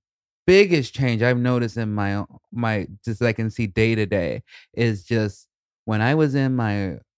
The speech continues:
when, when I was in my early to mid-twenties and my whole self-worth was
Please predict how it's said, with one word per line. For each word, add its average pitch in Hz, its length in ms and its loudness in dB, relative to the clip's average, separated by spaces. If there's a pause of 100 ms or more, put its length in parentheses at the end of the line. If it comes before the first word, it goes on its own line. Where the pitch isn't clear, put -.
(300)
when, 113 160 -2
when 110 100 0
I 120 140 0
was 156 160 2
in 104 120 -2
my 120 300 0
early 101 260 0
to 98 60 -2
mid-twenties 95 840 -6 (160)
and 98 480 -4 (400)
my 107 200 0
whole 110 360 2
self-worth 98 760 -4
was 92 380 -8